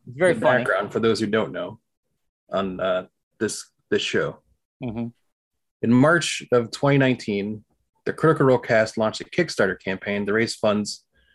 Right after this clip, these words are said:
Speaker 2: for a twenty-two minute animation called Critical Role: The Legend of Vox Machina animated special.
Speaker 1: Mm-hmm.
Speaker 2: The animated story was to tell, to be a set just before the streaming portion of the campaign started, which is, like, their origin story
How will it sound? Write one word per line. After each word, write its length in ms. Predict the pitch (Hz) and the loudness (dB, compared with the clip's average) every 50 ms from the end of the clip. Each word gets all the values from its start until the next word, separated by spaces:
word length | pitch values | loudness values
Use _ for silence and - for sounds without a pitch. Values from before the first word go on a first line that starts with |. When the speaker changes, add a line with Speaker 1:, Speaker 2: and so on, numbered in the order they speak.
| _ _ | _ _
Speaker 2:
for 100 | - - | -6 -6
a 60 | 95 - | -6 -2
twenty-two 460 | - - 147 156 156 151 - 151 135 | 0 2 2 4 2 2 2 2 4
minute 220 | 131 131 127 - | 4 4 2 2
animation 540 | - 117 117 113 110 110 110 - - 107 104 | 0 0 0 2 2 0 0 -2 -4 -6 -8
called 320 | 104 - 95 95 92 - | -6 -4 -4 -4 -4 -6
Critical 320 | - - 98 107 - - 113 | -6 -4 -4 -2 -2 -2 -2
Role: 180 | 101 92 - | -2 -2 -4
The 80 | 95 104 | -6 -6
Legend 380 | 101 98 90 98 110 113 113 113 | -6 -6 -6 -4 -4 -4 -2 -2
of 200 | 113 110 107 - | -4 -4 -4 -4
Vox 280 | 98 98 101 - - | -4 -4 -4 -4 -4
Machina 440 | 107 98 95 92 - 95 95 90 - - | -4 -4 -4 -4 -6 -8 -8 -8 -6 -6
animated 380 | 92 90 95 92 90 101 - - | -8 -8 -6 -6 -8 -10 -10 -8
special. 460 | - - 127 113 - - - - - _ _ _ _ _ _ _ _ _ _ _ - | -4 -2 -2 -2 -2 -6 -10 -12 -14 _ _ _ _ _ _ _ _ _ _ _ -8
Speaker 1:
Mm-hmm. 220 | 120 110 107 104 - _ _ _ _ _ _ _ _ _ _ _ - | -8 -8 -8 -10 -12 _ _ _ _ _ _ _ _ _ _ _ -2
Speaker 2:
The 60 | 127 | 2
animated 280 | 139 170 170 170 151 - | 2 4 4 2 2 2
story 200 | - 160 143 143 | 0 2 4 4
was 160 | 139 127 123 | 4 4 2
to 40 | 117 | 0
tell, 480 | - 131 123 120 117 117 113 113 117 _ _ _ _ _ _ _ _ _ _ _ _ _ _ _ _ _ | 0 2 4 4 4 2 0 -2 -6 _ _ _ _ _ _ _ _ _ _ _ _ _ _ _ _ _
to 80 | - 120 | -6 -4
be 160 | 127 120 113 | -2 0 0
a 80 | 104 | -2
set 440 | - - - 151 139 123 - - - 120 | -2 -2 0 2 4 2 2 0 -4 -4
just 280 | 120 127 120 - - | -2 -2 -2 -2 -6
before 560 | - 117 - - 131 123 120 117 107 107 135 - _ _ - | -10 -10 -6 -2 2 2 4 4 2 0 -4 -10 _ _ -10
the 100 | 95 98 | -8 -8
streaming 400 | - - - 156 156 143 127 - | -6 -2 0 2 4 4 2 2
portion 360 | - 135 127 120 - 120 113 | 2 0 0 0 0 -2 -2
of 80 | 107 | -2
the 80 | 107 104 | -2 -4
campaign 460 | - - 120 110 104 - 107 104 98 | -4 -4 -4 -4 -4 -2 -4 -4 -4
started, 400 | - - 117 107 92 69 58 - _ _ _ _ _ _ _ _ _ _ _ _ _ _ _ - - _ _ _ _ _ _ | -4 -2 -2 0 0 -2 -4 -10 _ _ _ _ _ _ _ _ _ _ _ _ _ _ _ -20 -20 _ _ _ _ _ _
which 200 | - 113 104 - | -8 -6 -4 -4
is, 140 | 110 104 95 | -4 -4 -2
like, 180 | 101 98 95 - | -2 -4 -2 -2
their 120 | 113 107 | -4 -2
origin 360 | - 120 120 117 104 104 101 | 0 2 2 2 0 -2 -6
story 500 | 98 - - 104 95 87 90 92 107 - | -8 -4 -4 -2 -2 -2 -4 -6 -8 -12